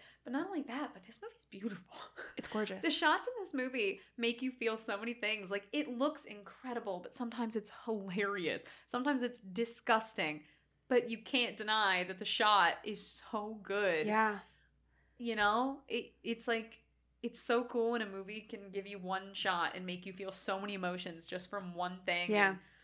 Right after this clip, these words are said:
Speaker 2: Or you wanna pause it and just, like, sit with it. And you're like, "I can look
Speaker 1: Yeah.
Speaker 2: at this, like, five different ways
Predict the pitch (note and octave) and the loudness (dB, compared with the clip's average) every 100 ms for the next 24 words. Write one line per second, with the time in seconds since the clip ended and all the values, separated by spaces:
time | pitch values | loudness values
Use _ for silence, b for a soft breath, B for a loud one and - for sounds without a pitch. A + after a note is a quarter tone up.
0 | b - A#3 A3+ A#3 - F#3+ G3 G3+ - | b 0 4 6 6 6 8 8 6 4
1 | G#3 G3 F#3 - - F#3+ G#3 G3 G#3+ G#3 | 2 2 2 2 0 2 6 6 8 6
2 | - G#3 C4+ A#3+ A3 - F3+ G#3 G#3+ - | 8 6 8 8 8 6 6 4 2 2
3 | F#3+ F#3+ F#3 F#3 F#3 F#3 F3 E3 F3 - | 2 2 0 -6 -4 0 0 0 2 0